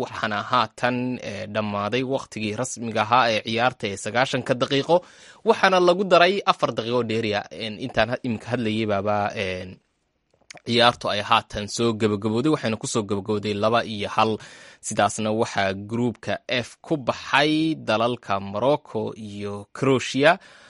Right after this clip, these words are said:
Eh, Morocco ayaa kaalinta koowaad ku baxday, waxayna haysataa toddoba dhibcood, halka ay Croatia haysato shan dhibcood. Waxaa hadhay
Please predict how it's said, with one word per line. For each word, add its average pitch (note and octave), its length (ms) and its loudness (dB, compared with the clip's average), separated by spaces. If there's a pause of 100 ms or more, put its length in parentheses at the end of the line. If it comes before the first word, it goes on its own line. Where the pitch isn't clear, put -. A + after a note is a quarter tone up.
(380)
Eh, A2 280 2
Morocco B2 500 4
ayaa A2+ 220 2
kaalinta A#2 400 0
koowaad A#2 480 0
ku - 120 -8
baxday, C3 360 -4
waxayna A2+ 420 -4
haysataa G2 640 -6
toddoba G#2+ 360 0
dhibcood, B2+ 580 0
halka C#3 240 -2
ay G2 160 0
Croatia B2 480 -4
haysato G#2 420 -8
shan G#2+ 240 -4
dhibcood. G2+ 460 -4
Waxaa B2 340 -4
hadhay G#2 360 -2